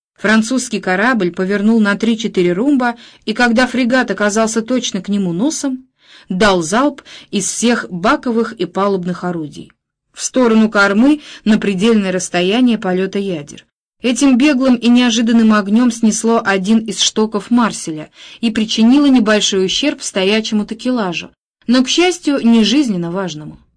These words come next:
Капитан Денхем действовал энергично и, как только обнаружил, что Марсель захлопал о стеньгу, приказал взять его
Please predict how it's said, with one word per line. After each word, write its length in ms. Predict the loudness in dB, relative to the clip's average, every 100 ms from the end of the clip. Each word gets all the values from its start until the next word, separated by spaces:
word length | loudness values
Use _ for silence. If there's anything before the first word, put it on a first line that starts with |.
| _ _ _
Капитан 540 | -8 -8 -2 -2 0
Денхем 440 | 0 0 -2 -10 -14 -20 -10 -4
действовал 580 | 0 2 0 0 0 0
энергично 840 | -2 -2 -2 -4 -2 -2 -4 -6 -16 _ _ _ -20 _
и, 80 | -2
как 260 | 0 0
только 340 | 2 2 2 2
обнаружил, 520 | 4 2 2 -2 -4
что 220 | -2 0
Марсель 500 | 2 2 -2 -6 -8 -10 -20 -6
захлопал 640 | 0 0 2 0 2 -2 -2
о 100 | -6
стеньгу, 600 | -4 -4 -4 0 0 -2 _ _
приказал 520 | -2 2 2 4 4
взять 380 | 2 2 2 0
его 380 | 0 2 0